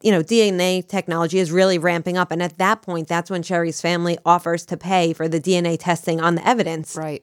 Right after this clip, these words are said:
Speaker 1: And guess what they were told?
Speaker 2: What?
Speaker 1: So in order to proceed with the D N A testing,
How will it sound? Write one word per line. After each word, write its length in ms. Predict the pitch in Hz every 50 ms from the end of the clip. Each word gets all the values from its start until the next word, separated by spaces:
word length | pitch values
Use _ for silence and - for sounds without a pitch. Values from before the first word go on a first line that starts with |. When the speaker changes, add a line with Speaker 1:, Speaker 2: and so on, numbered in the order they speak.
| _ -
Speaker 1:
And 200 | 208 220 220 208
guess 180 | 220 220 220 -
what 140 | 240 220
they 100 | 220 214
were 100 | 208 202
told? 480 | 202 - - 247 196 165 180 185 - - _ _ _
Speaker 2:
What? 380 | - 190 226 277 262 - - _
Speaker 1:
So 200 | - 226 220 226
in 100 | 214 190
order 200 | 220 233 254 269
to 120 | - - 262
proceed 460 | - 247 226 220 - - 208 196 165
with 100 | 175 170
the 100 | - 165
D 180 | 151 - 180
N 100 | 190 185
A 100 | 180 175
testing, 640 | 165 - - 185 170 170 - - 135 139 147 180 180